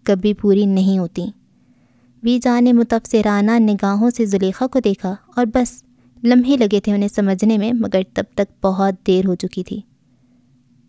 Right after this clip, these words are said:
मगर नेकी को कभी कोई मात दे सके भला? कुछ ख्वाहिशों की तकमील इंसान को कब्र तक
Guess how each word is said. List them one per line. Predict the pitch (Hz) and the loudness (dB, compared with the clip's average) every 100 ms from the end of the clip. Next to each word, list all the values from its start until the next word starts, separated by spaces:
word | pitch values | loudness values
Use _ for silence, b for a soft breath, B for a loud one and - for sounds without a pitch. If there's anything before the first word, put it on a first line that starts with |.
| _ _ - | _ _ -6
मगर | 208 190 185 | -4 -2 -2
नेकी | 185 190 - 233 | 0 0 -2 -2
को | 202 | -2
कभी | - 190 | 0 0
कोई | 202 196 | 2 2
मात | 180 185 - | 2 -2 0
दे | 185 220 | -2 0
सके | - - 165 | -2 -4 -4
भला? | 180 175 233 _ _ _ _ _ _ _ _ - | -4 -4 -6 _ _ _ _ _ _ _ _ -6
कुछ | 277 - | -6 -4
ख्वाहिशों | - 226 240 - 247 | 0 2 2 2 0
की | 240 240 | 0 -2
तकमील | 220 - 208 208 | -4 -2 -2 -2
इंसान | 208 208 214 196 | -2 -2 -2 -4
को | 214 220 | -2 -2
कब्र | 208 202 | -2 -2
तक | 202 208 | -2 -4